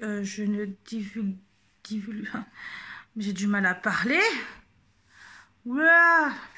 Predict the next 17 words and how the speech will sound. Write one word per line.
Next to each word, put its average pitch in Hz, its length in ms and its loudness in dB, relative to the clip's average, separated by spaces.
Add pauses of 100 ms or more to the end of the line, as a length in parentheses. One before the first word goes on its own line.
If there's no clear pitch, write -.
(540)
Bon, 214 280 -2 (120)
je 220 220 -8
ne 226 160 -2
divulguerai 220 800 -4
pas 220 380 -6 (540)
mon 262 440 0 (260)
poids, 226 520 -4 (640)
euh, 202 540 -2
juste 269 240 -6
la 226 100 -2
perte. - 380 -12 (400)
Si 220 520 -6
perte 214 420 -10
il 202 80 -4
y - 20 0
a, 175 140 -6 (460)
hein, 175 140 -8